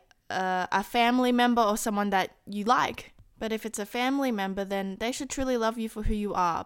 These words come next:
But if you feel like you get extra pressure from them, you could try to limit what you say to them when it comes to you wanting to change something, just so you can do it without having extra criticism like, "Don't do that, don't do that."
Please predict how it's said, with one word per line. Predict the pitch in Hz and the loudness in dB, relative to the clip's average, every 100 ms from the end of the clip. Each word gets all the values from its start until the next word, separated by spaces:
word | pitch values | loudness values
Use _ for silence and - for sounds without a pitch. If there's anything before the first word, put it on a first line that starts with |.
| - | -4
But | 170 - _ - | -6 -8 _ -16
if | 202 | -12
you | 196 | -10
feel | 202 | -6
like | 185 175 - _ _ - - _ _ | -4 -4 -8 _ _ -20 -20 _ _
you | 220 | -4
get | 208 202 | 0 0
extra | 208 - 190 | 0 -4 6
pressure | - 214 247 | 6 6 0
from | 233 240 | -2 0
them, | 240 254 302 - - _ _ | 2 0 -2 -12 -20 _ _
you | 233 | -6
could | 247 254 | -4 -4
try | 277 254 | 0 0
to | 254 | 2
limit | 233 269 302 247 | 0 2 2 2
what | 185 202 190 | -2 -6 -6
you | |
say | 196 214 190 | -6 -2 -2
to | 185 180 | -4 -6
them | 175 175 | -4 -4
when | 180 | -2
it | 190 | -4
comes | - 202 185 190 | -4 -6 -6 -8
to | - 202 180 196 | -8 -6 -4 -6
you | - 208 | -6 -2
wanting | 202 202 | 0 -2
to | 214 | -6
change | 208 262 269 | -4 0 0
something, | - - 208 208 | 0 -4 -6 -8
just | 254 285 | -6 -2
so | 269 | -2
you | |
can | 247 233 | 0 0
do | 214 | 2
it | 214 | 0
without | 202 190 175 | 0 2 2
having | 208 190 180 | 0 -2 -2
extra | 185 - - 180 170 180 | -4 -4 -2 0 0 -2
criticism | 202 185 190 180 175 | -6 -6 -6 -6 -6
like, | 170 165 | -8 -6
"Don't | 190 185 | -6 -6
do | 170 | -8
that, | 160 165 | -10 -10
don't | 160 | -10
do | 165 | -10
that." | 165 180 | -10 -12